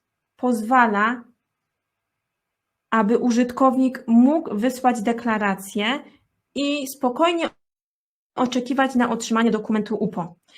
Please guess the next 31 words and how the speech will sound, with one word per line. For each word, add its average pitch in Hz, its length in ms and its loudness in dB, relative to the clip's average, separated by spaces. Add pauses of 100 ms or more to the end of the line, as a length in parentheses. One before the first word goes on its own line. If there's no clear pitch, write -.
(160)
Jeżeli 254 320 0
użytkownik 269 600 0
otrzyma 240 400 2
jakikolwiek 247 760 0
inny 254 280 4
komunikat, 240 580 0 (240)
nie 269 140 2
powinien 262 640 2
wysyłać 226 440 -4
tej 233 140 -4
deklaracji, 226 720 -4 (280)
ponieważ 277 360 0 (100)
jest 269 260 -2
to 277 80 0
tożsame 277 540 0
z - 120 -12
tym, 285 180 -2
że 269 100 -4
ta 269 120 -2
deklaracja 269 520 0
zostanie 254 420 -2
odrzucona 247 680 0
przez 233 300 -6
urząd. 185 380 -4 (400)
Tylko 370 340 4
komunikat 269 680 0
taki, 269 260 -4
jak 233 220 -2
Państwo 254 400 -4
teraz 220 340 -4
widzą, 202 360 -2